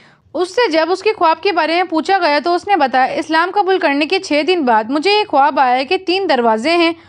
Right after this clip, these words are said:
और उनमें एक दरवाज़ा सफ़ेद रंग का है और उस पर कुरान पाक की शुरू की आयत लिखी थी, जिस पर मुझे खुशी हुई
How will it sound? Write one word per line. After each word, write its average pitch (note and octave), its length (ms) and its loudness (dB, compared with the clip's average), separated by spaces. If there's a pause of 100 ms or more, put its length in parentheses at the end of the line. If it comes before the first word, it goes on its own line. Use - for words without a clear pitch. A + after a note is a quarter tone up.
(160)
और F#4 140 2
उनमें G4 180 0
एक E4+ 240 0
दरवाज़ा C4 400 0
सफ़ेद D#4 420 -2
रंग B3 160 0
का A#3 120 0
है G3 120 -2
और E4+ 240 0
उस G4 120 0
पर G#4 140 2
कुरान D4+ 340 0
पाक C4+ 220 0
की D#4+ 100 -2
शुरू D#4+ 240 -2
की F4 120 0
आयत C4 340 2
लिखी B3 260 -2
थी, A3 220 -4
जिस F4 220 -2
पर F#4 220 0
मुझे D#4+ 280 0
खुशी D#4+ 300 -2
हुई A#3 340 -2